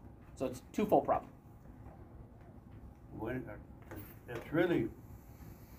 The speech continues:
Speaker 2: uh, important, I guess the ma-, the word I'm trying to think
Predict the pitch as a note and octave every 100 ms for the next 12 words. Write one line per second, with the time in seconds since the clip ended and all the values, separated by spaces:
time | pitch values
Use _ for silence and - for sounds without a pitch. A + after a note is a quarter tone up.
0 | - - - - - - - - - -
1 | G#2+ G2 F2 - - - - - - -
2 | - - - - - - - - - -
3 | - - - - - - - - - -
4 | - - - - - - - - - -
5 | - - - - - - D3 C#3 F3+ -
6 | - - - - - - - - G2+ A2+
7 | A2+ - G2+ A2+ A2+ G2+ - D#2 - -
8 | - - A2+ G#2+ F#2+ A2+ A2+ G#2+ F#2+ -
9 | - - - - - B2